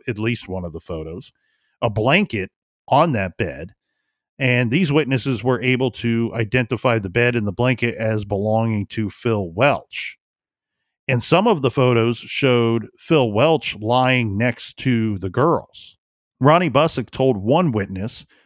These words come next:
the girls had been kept alive for days, perhaps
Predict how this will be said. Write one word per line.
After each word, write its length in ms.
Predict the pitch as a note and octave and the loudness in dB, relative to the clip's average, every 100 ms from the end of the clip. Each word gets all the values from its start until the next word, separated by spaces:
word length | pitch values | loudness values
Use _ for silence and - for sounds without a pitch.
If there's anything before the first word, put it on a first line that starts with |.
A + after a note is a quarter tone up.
| _ | _
the 80 | A#2+ | -2
girls 360 | A#2 C3+ D3+ - | 2 2 2 0
had 140 | A#2 | 0
been 140 | A#2+ | 0
kept 300 | - C#3+ - | 0 -2 0
alive 380 | A2+ G#2+ A2+ A2+ | -2 0 0 0
for 100 | - | -4
days, 680 | F2 A2+ C#3 C#3+ A2+ G#2 - - | -6 0 2 2 0 -2 -8 -6
perhaps 540 | A#2 G2+ B2 B2+ | -4 -2 0 -2